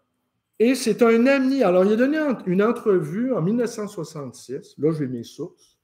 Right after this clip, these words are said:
Il a donné une entrevue à Gérald Godin. Me semble-t-il, c'est la seule entrevue qu'on lui connaît. Alors, il a donné une entrevue à Gérald Godin en mille neuf cent soixante-six au magazine Maclean,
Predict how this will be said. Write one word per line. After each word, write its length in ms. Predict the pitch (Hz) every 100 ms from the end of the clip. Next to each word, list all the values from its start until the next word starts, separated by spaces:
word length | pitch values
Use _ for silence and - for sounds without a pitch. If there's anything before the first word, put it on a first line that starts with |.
| _ _ _ _ 139
Il 80 |
a 20 | 143
donné 200 | 202 269
une 140 | 262
entrevue 600 | 190 - 147 147 214 233
à 80 | 135
Gérald 420 | 170 208 214 185
Godin. 360 | 151 131 127 123 _ _ _ _ _
Me 180 | 156 208
semble-t-il, 880 | 202 247 247 208 170 - 214 240 233
c'est 140 | -
la 160 | 147 147
seule 380 | - - 226 202
entrevue 720 | 147 - 143 120 120 156 180 - _ _ _ _ _ _ _ _ _ _
qu'on 140 | 143 139
lui 220 | 151 156
connaît. 420 | 156 120 113 - _ _ _
Alors, 240 | 123 131 143
il 100 | 196
a 60 | 202
donné 220 | 220 262
une 140 | 254
entrevue 420 | 196 - 147 170
à 60 | 190
Gérald 440 | 147 143 156 160 143
Godin 300 | 123 143 190
en 20 |
mille 100 | 151
neuf 140 | 156
cent 160 | 190 190
soixante-six 760 | 170 151 139 117 - 175 -
au 40 | 135
magazine 640 | 147 156 143 143 190 190 -
Maclean, 460 | 143 151 - 123